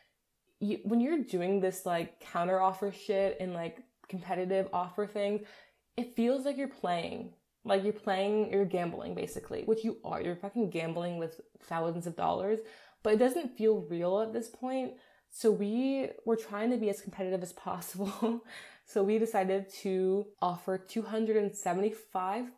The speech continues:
thousand dollars, and r-, remind you that the house was listed at two fifty,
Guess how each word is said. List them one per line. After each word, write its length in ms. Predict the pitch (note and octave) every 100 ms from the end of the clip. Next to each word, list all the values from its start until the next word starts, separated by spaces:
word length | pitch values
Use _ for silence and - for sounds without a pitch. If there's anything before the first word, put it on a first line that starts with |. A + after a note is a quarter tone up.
| _
thousand 400 | G3+ G3 G3+ C#4
dollars, 500 | G#3+ F3 F3 G3+ D4+ D4+ - _ _ _ _
and 220 | - F#3+ F#3
r-, 80 | F#3
remind 640 | F#3 - F#3+ F3 F3+ F3+
you 80 | F3+
that 200 | F3+ D#3+
the 180 | F3
house 280 | F3 E3+ E3+
was 140 | G#3 G3+
listed 240 | F#3 G3+
at 160 | F#3+ -
two 240 | - F#3
fifty, 680 | F#3 E3+ E3+ - D#3+ B3